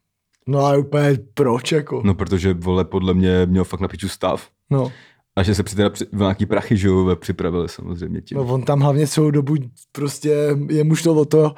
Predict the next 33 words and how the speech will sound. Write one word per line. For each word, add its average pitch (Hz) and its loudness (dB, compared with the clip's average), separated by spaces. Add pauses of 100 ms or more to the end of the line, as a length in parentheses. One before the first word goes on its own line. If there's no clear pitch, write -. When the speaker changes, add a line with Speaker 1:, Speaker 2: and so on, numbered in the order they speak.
(300)
Speaker 1:
aby 156 2
jako 160 0
fetka 151 0
vypadala 151 4
jen 147 4
jeho 151 6
žena. 139 4
Speaker 2:
<laughs> - -8 (1000)
Speaker 1:
To, - 0
to 170 4
byl 147 2
úplnej 170 6
zmrt, 165 4 (200)
ty 139 4
vole. 110 0 (100)
Speaker 2:
No, 98 4
ale 120 6
klasicky 113 -2
mi 120 6
bylo 117 4
nejvíc 113 2
líto 113 2
těch 113 4
dětí, 101 -2
že 92 0
jo, 92 2
vole. 135 2
Speaker 1:
No. 110 0 (180)
Speaker 2:
To 92 -4
je 92 0
prostě 85 -6
to, 82 -4 (160)
ale 90 -2